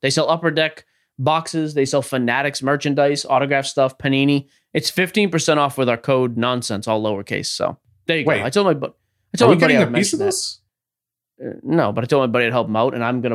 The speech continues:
Speaker 1: go buy stuff. And I just realized we had
Speaker 2: Oh,
Speaker 1: a code,
Speaker 2: okay.
Speaker 1: and they named it Nonsense, so I thought
Speaker 2: I
Speaker 1: that
Speaker 2: don't
Speaker 1: was
Speaker 2: care
Speaker 1: cute.
Speaker 2: if we're not getting a piece. It's just like,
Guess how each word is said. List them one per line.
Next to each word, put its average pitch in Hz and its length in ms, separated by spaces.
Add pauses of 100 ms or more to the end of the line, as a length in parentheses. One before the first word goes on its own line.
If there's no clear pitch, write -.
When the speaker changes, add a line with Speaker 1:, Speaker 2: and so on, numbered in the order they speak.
Speaker 1:
go 120 140
buy 117 240
stuff. 113 240
And 117 120
I 131 120
just 123 120
realized 131 280
we 131 80
had 127 120
Speaker 2:
Oh, 110 80
Speaker 1:
a 127 60
code, 139 100
Speaker 2:
okay. 131 80
Speaker 1:
and 120 80
they 127 80
named 135 200
it 123 100
Nonsense, 127 580
so 127 40
I 123 60
thought 131 140
Speaker 2:
I - 20
Speaker 1:
that - 60
Speaker 2:
don't 311 60
Speaker 1:
was - 60
Speaker 2:
care 247 140
Speaker 1:
cute. - 80
Speaker 2:
if - 80
we're 143 140
not 156 300
getting 254 200
a 254 60
piece. 262 260
It's 139 100
just 131 180
like, 113 300